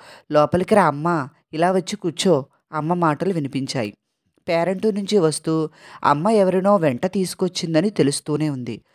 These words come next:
బయటికి వెళ్ళాలా వద్దా అని ఆలోచించుకునేంతలో, మా అబ్బాయని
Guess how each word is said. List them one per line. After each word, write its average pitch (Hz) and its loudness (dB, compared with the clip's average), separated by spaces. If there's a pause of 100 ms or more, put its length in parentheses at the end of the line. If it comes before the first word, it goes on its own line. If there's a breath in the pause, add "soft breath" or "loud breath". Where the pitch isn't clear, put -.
(300 soft breath)
బయటికి 165 2
వెళ్ళాలా 175 6
వద్దా 160 2 (100)
అని 175 2
ఆలోచించుకునేంతలో, 156 2 (500 soft breath)
మా 226 4
అబ్బాయని 185 2